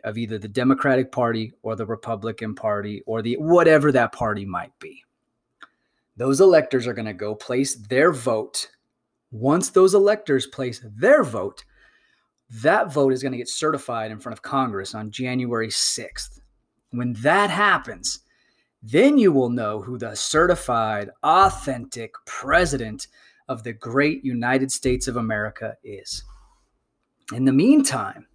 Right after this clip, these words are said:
I am in utter awe at what has been going on the past week. To know that I'm watching my beloved Donald J. Trump slaughter this election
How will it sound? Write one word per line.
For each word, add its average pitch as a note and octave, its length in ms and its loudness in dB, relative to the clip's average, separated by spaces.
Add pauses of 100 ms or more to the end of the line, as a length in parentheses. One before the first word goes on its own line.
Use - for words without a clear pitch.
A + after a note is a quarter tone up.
(960)
I E3 320 2
am B2+ 560 -2 (280)
in B2+ 200 -4
utter C3 460 -2
awe A2+ 520 2 (300)
at A#2 140 -6
what A#2+ 140 -2
has A2+ 120 -6
been G#2 220 -6
going G#2 260 -6
on G2 360 -4 (160)
the G2+ 80 -10
past G#2 360 -4
week. A2 360 -10 (720)
To D3 120 0
know C#3+ 360 6
that B2 100 4
I'm C3+ 180 4
watching A#2+ 720 2 (360)
my A#2+ 200 -4
beloved B2+ 680 2 (220)
Donald C3+ 340 -2
J. C3+ 240 2
Trump B2+ 500 -6
slaughter C#3 840 0
this A#2 200 -6
election A#2 600 -8